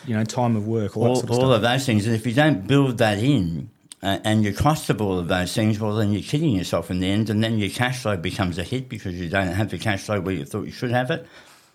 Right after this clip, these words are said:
Speaker 2: So we operate, and really since day one, on a forecast business. So we really actively forecast what our costs are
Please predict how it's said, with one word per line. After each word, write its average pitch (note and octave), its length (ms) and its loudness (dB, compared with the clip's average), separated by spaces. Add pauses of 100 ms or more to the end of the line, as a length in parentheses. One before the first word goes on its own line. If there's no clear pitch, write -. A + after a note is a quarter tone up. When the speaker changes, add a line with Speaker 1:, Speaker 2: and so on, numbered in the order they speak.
(280)
Speaker 2:
So A2 460 0 (580)
we C3 260 2
operate, A2 580 4
and G#2 160 4
really A#2+ 220 2
since F#2+ 320 -2
day G#2 280 2
one, G2+ 540 2
on G2+ 120 0
a G2 60 0
forecast F#2+ 580 -4
business. - 440 -12 (240)
So G#2 460 0 (580)
we A2+ 480 -2 (580)
really B2+ 540 2 (100)
actively G2+ 800 -2 (400)
forecast A2 760 0 (120)
what G2+ 340 -2
our B2 140 2
costs - 400 -2
are F2+ 340 -2